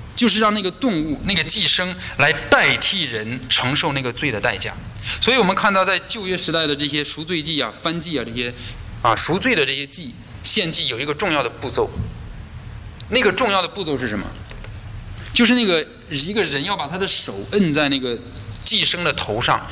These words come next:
就代表说人的罪归算在那个祭牲的身上，那个祭牲背负着人的罪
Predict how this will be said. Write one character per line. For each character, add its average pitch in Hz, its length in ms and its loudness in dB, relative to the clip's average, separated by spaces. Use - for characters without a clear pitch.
就 214 120 4
代 226 120 2
表 170 140 2
说 170 200 2
人 151 240 0
的 214 120 2
罪 190 280 -2
归 226 380 2
算 175 360 2
在 143 200 2
那 170 100 0
个 139 240 4
祭 190 240 0
牲 170 220 0
的 147 100 2
身 156 200 -2
上， 147 180 2
那 196 80 0
个 165 140 2
祭 190 260 0
牲 185 180 2
背 247 200 4
负 226 160 0
着 180 80 6
人 135 160 2
的 160 120 2
罪 160 220 0